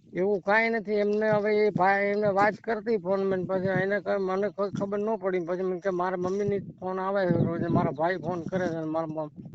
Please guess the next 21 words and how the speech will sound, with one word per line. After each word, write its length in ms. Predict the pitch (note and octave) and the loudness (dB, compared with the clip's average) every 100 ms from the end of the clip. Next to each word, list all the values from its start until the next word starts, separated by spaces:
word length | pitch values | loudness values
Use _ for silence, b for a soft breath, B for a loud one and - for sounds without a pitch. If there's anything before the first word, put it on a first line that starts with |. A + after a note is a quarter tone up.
| - | -8
મામાનો 400 | D#3+ E3+ F3+ F3+ | -2 -2 0 0
દીકરો 260 | F#3 F3 F3 | -2 -2 -4
ફોન 220 | D#3 E3+ | -4 -4
કરે 220 | D#3+ E3 | -2 -2
ને, 100 | E3 | -2
આમ 160 | D#3+ E3 E3 - D#3+ - - | -2 -4 -6 -4 -4 -6 -8
રોજ 200 | - F#3 | 0 0
અમને 280 | F3 F3 F3 | 2 0 0
આવી 260 | F3 F3 E3 | 0 -2 -4
રીતે 200 | D#3+ F3 | -4 -4
અમને 280 | E3+ E3+ E3+ F3 F3+ - _ _ | -2 -2 -4 -8 -14 -20 _ _
સમજાવે 480 | - E3+ F#3 F#3 E3+ | -6 -2 0 2 0
છે. 140 | E3 | -2
અમે 260 | D#3+ E3 F3 E3+ | -2 -2 -2 -4
કીધું, 280 | F3+ E3 | -6 -4
"હાલો 200 | E3+ G3 F#3+ F3 | -2 2 0 0
કે 140 | F3+ F3 F3+ | -2 -4 -4
હશે 240 | F#3+ G3 G3 | -6 -2 -2
ભાઈ 240 | D#3+ E3 | 0 0
એમને 200 | D#3 D#3 | 0 -2
કોઈ 320 | C#3+ D3 C#3 | -4 -4 -2